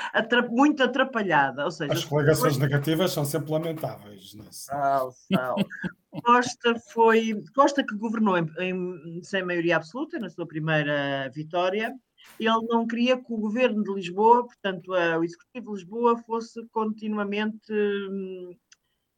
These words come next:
Speaker 1: eh, em que, epá, paralisado. Portanto, eu acho que quem vai dar a mão a, a Carlos Moedas, curiosamente, não numa coligação formal, obviamente, mas, e, eh, vai ser o, o P S.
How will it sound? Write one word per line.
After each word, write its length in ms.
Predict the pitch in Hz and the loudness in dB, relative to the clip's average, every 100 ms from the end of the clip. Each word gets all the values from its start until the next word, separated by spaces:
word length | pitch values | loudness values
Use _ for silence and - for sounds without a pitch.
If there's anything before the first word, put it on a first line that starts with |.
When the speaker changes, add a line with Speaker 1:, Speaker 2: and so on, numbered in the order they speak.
| _ _ - | _ _ -4
Speaker 1:
eh, 420 | 180 175 170 170 | -2 2 2 2
em 80 | 165 | -2
que, 460 | 160 156 151 147 | -2 0 2 0
epá, 240 | 143 156 220 | -4 -6 -6
paralisado. 580 | 202 190 180 151 147 - _ _ _ _ | -2 2 2 2 -4 -8 _ _ _ _
Portanto, 280 | 156 156 - _ | -4 -4 -12 _
eu 180 | 202 196 | 4 6
acho 200 | 196 196 | 4 0
que 60 | _ | _
quem 120 | 180 | -8
vai 160 | 165 160 | -4 0
dar 200 | 160 151 | 0 0
a 40 | |
mão 280 | 143 139 139 | -2 -4 -4
a, 180 | 131 - - | -8 -10 -8
a 160 | 135 | -8
Carlos 280 | 127 143 117 | -6 -8 -8
Moedas, 480 | 127 131 135 131 135 | -12 -10 -10 -10 -14
curiosamente, 840 | - 147 139 127 131 131 131 - - | -10 -6 -6 -8 -8 -8 -12 -14 -10
não 240 | 165 156 | -4 -2
numa 320 | 147 135 127 | -2 -4 -8
coligação 440 | - 139 131 139 135 | -10 -12 -10 -10 -8
formal, 360 | 151 147 139 | -6 0 0
obviamente, 600 | 143 135 143 147 165 165 226 - - _ | 0 -6 -6 -4 -4 -6 -16 -20 -20 _
mas, 540 | 175 180 175 151 - - | 0 4 4 4 -2 -4
e, 720 | 180 165 160 160 156 151 147 | 0 2 2 -2 0 0 -2
eh, 60 | 151 | -4
vai 160 | 160 | -4
ser 260 | 156 165 156 | -4 -2 0
o, 80 | 151 | 0
o 280 | 147 165 143 | -2 -6 -8
P 200 | 151 120 | -8 -8
S. 280 | 117 _ | -10 _